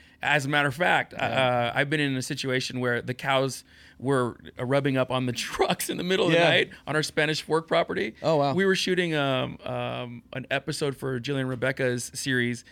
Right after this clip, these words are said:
Speaker 1: and, uh, when she woke up, she's like, "You know what? Last night about, well, two in the morning, you know,
Speaker 2: Yeah.
Speaker 1: I felt like this shaking, and I didn't know what it was, and poked my head out." And the cows are, like, rubbing the <laughs> side of her truck, scratching
Speaker 2: Yeah.
Speaker 1: their s-,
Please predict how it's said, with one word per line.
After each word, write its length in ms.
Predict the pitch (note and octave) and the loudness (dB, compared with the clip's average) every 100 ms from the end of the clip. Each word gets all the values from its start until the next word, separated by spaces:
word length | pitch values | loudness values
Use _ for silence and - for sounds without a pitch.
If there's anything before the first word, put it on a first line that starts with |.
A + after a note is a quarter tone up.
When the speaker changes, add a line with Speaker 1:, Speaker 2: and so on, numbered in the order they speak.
| - - - | -20 -20 -4
Speaker 1:
and, 640 | C3 B2 A#2+ A#2+ A#2 A#2 | 0 0 0 0 -2 -4
uh, 300 | A2+ A2 G2+ | -6 -6 -6
when 180 | - A#2+ | -4 -4
she 160 | A#2+ C#3+ | -4 -2
woke 180 | C3+ C#3 | -4 -4
up, 120 | C3+ | -6
she's 200 | C#3+ C3+ | -6 -2
like, 280 | C3 - - _ | -4 -4 -16 _
"You 100 | C#3+ | -12
know 120 | D3 D#3+ | -10 -8
what? 220 | D#3 D3+ | -8 -8
Last 260 | C#3+ D3+ C#3 | -10 -10 -6
night 200 | C#3+ D3 | -6 -4
about, 320 | C3+ B2+ - - - - - - | -4 -4 -6 -16 -20 -20 -20 -8
well, 120 | C3 | -8
two 200 | - D#3+ | -4 -2
in 60 | D#3 | 0
the 80 | C3+ | 0
morning, 460 | B2+ C3 C#3+ D3+ | 2 2 0 0
you 80 | B2+ | -4
know, 80 | G#2 | -4
Speaker 2:
Yeah. 60 | |
Speaker 1:
I 60 | C3+ | -4
felt 260 | C3+ C3 C3+ | -4 -4 -4
like 160 | C#3 | -6
this 160 | C#3+ B2+ | -6 -8
shaking, 440 | - B2 B2 C#3 C3 | -6 -6 -4 -4 -4
and 80 | B2 | -4
I 60 | |
didn't 120 | B2+ | -6
know 80 | A#2 | -6
what 120 | B2+ | -6
it 60 | A#2 | -4
was, 220 | B2+ B2+ | -2 -2
and 140 | B2 - | -4 -8
poked 200 | C#3 C3 | -6 -4
my 100 | A#2+ | -2
head 160 | B2+ | 0
out." 200 | A#2+ A2 - - - | -2 -4 -12 -18 -8
And 80 | A3+ | -6
the 80 | |
cows 320 | A#3 - D#3 D3+ | -4 -2 -2 -2
are, 40 | |
like, 200 | D3+ D#3+ C3+ | -2 -2 0
rubbing 300 | D3 E3 D#3 | -2 0 -4
the 60 | |
<laughs> 120 | - | -2
side 180 | E3+ - | 0 2
of 220 | F#4 - | 0 0
her 80 | - | -4
truck, 320 | G3+ F3 E3+ | -2 0 0
scratching 400 | - - D3+ B2+ | 0 2 4 4
Speaker 2:
Yeah. 60 | A#2+ | 2
Speaker 1:
their 80 | C#3+ | -2
s-, 140 | C#3 | -6